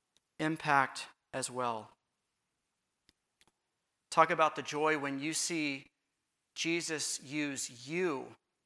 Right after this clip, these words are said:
to draw someone who doesn't know him into resurrection life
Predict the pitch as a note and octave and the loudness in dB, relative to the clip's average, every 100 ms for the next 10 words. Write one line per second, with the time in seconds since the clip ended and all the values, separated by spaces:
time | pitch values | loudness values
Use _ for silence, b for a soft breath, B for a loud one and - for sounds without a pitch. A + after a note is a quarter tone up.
0 | _ _ _ _ _ _ _ _ _ _ | _ _ _ _ _ _ _ _ _ _
1 | _ _ _ _ _ _ _ D#3 B2+ C#3+ | _ _ _ _ _ _ _ -10 -4 6
2 | E3 E3 - E3 D3+ C#3+ D3 D3+ C#3+ D3 | 6 6 2 2 2 0 0 0 0 0
3 | C#3+ C#3+ C3+ B2+ B2 A#2+ _ _ _ _ | 0 0 0 -4 -6 -14 _ _ _ _
4 | _ _ _ _ _ _ _ _ _ _ | _ _ _ _ _ _ _ _ _ _
5 | _ _ _ _ _ _ _ _ _ _ | _ _ _ _ _ _ _ _ _ _
6 | _ _ - D#3 D3+ C#3+ C#3 C#3+ C#3 - | _ _ -2 -2 2 2 2 2 0 -2
7 | C#3 C3 C3 A#2+ - | -6 -4 -2 -4 -10